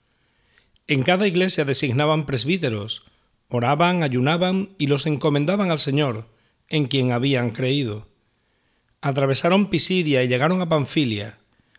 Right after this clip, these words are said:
y después de predicar la palabra en Perge, bajaron a Atalía y allí se embarcaron para Antioquía,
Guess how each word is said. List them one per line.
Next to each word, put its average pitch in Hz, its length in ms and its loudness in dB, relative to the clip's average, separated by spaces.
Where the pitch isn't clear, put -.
y 143 120 -2
después 160 420 0
de 208 100 0
predicar 156 440 0
la 143 120 -2
palabra 139 280 2
en 113 120 -2
Perge, 135 580 -2
bajaron 160 500 2
a 160 180 0
Atalía 135 520 0
y 117 120 -4
allí 135 220 0
se 185 180 2
embarcaron 147 640 0
para 143 240 0
Antioquía, 123 720 -4